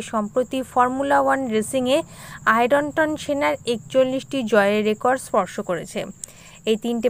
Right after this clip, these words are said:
প্রশ্ন রইল তোমাদের হোমওয়ার্কের জন্য। প্রত্যেকে কমেন্ট সেকশনে কমেন্ট করে উত্তর জানাবে। ওকে, এরপর আমরা দেখে নেব গতকালের কারেন্ট অ্যাফেয়ার্সের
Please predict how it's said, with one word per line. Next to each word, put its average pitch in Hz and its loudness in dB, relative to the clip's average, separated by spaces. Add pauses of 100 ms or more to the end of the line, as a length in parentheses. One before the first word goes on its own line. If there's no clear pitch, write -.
প্রশ্ন 233 -2 (140)
রইল 226 4 (120)
তোমাদের 277 0
হোমওয়ার্কের 247 0
জন্য। 262 0 (880)
প্রত্যেকে 233 0 (120)
কমেন্ট 220 2
সেকশনে 277 -4 (960)
কমেন্ট 208 0
করে 240 -2 (200)
উত্তর 208 -2 (100)
জানাবে। 190 -4 (220)
ওকে, 302 2 (240)
এরপর 240 2 (100)
আমরা 262 2
দেখে 233 -2
নেব 269 -2 (160)
গতকালের 262 -2
কারেন্ট 202 0
অ্যাফেয়ার্সের 226 -6